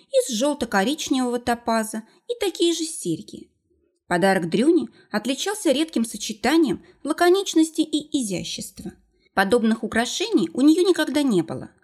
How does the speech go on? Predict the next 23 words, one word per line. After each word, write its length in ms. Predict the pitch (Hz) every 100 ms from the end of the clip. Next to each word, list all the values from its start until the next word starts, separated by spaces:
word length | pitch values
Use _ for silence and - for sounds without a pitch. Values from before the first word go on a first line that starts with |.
| _ _ -
От 160 | 294
матушки 420 | 480 523 - -
достались 680 | 202 220 - 339 370 - - _ _
грубовато 520 | 196 190 196 202 202
сработанные 800 | - 185 160 226 226 214 208 202 - -
серебряные 580 | - 330 349 339 320 311
маниста, 680 | 294 214 185 185 - 165 - _
да 60 | 427
серьги 520 | 480 480 480 - 349
и 40 | 285
браслеты 680 | 330 320 - 220 185 -
из 240 | 165 - 165
дешевого 680 | 170 160 - 277 269 175 160 _ -
мелкого 420 | 330 349 339 277
жемчуга. 720 | 226 180 151 143 - - 160 - _ _ _ _
Судя 320 | - 359 392
по 140 | 233 233
тому, 320 | 226 254 339
как 160 | 262 -
подошли 420 | 202 214 302 330
украшения 560 | 320 202 - 214 180
к 80 | 170
нарядам, 580 | 180 170 254 226 165